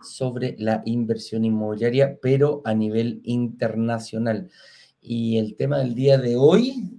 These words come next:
eh, dice así: "Lo que debes hacer para pagar tu hipotecario en el Caribe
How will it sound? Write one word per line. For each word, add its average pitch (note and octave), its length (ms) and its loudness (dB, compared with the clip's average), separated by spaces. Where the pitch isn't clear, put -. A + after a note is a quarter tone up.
eh, A2+ 460 -4
dice B2+ 300 -6
así: A2+ 300 -10
"Lo F3 200 4
que F#3+ 120 0
debes A#3+ 280 0
hacer - 300 -10
para G#3 180 -4
pagar F#3 300 -4
tu - 120 -10
hipotecario D#3+ 580 -2
en E3 100 0
el C#3+ 140 -6
Caribe F3 560 -2